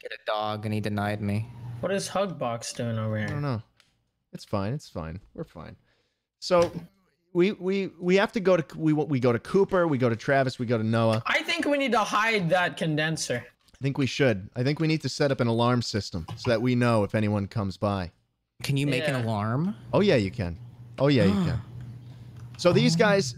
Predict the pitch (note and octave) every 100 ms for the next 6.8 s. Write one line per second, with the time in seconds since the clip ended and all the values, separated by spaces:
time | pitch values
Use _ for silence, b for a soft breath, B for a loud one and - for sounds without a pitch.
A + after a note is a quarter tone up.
0 | - - F3 A3 - - - - E3 -
1 | A#2 F#2 C#3 F3+ G#3+ G3+ F3+ F3+ - D#3
2 | D#3 A2+ G2 F#2+ A2+ B2 A#2+ B2+ C3 A#2+
3 | - D#3 F#3 E3+ G#2+ F#2+ - - G#2+ _
4 | _ D3 C#3 F3 F#3 F#3 - C#3 F#2+ -
5 | - G#3+ G#3 F#3+ D#3+ E3 D3+ D3+ C3 C3+
6 | - A#2+ - - F#2+ F#2 -